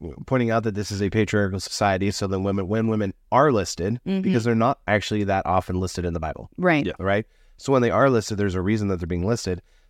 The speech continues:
Speaker 1: If you actually look in First Chronicle, when she's listed in the genealogy, she's listed along with Aaron and Moses.
Speaker 2: Right.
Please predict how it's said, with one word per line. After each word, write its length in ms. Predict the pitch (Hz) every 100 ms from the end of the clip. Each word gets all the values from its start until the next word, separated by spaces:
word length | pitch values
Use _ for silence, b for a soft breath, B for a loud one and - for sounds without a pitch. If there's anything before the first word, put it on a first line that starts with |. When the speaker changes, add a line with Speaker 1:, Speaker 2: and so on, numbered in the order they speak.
| -
Speaker 1:
If 160 | 98 101
you 80 |
actually 240 | 113 127 113
look 120 | 117
in 80 | 104
First 220 | 104 87
Chronicle, 360 | - 160 123 95
when 120 | 92
she's 220 | - 90
listed 360 | 104 147 - 92
in 100 | 92
the 80 | 87
genealogy, 640 | 95 92 98 127 87 92
she's 320 | 87 120 104
listed 460 | 110 - 110 98 90 _ _ -
along 440 | 101 92 98 107
with 140 | 101 90
Aaron 300 | 92 90 85
and 80 |
Moses. 180 | 82 90
Speaker 2:
Right. 480 | 185 156 151 - -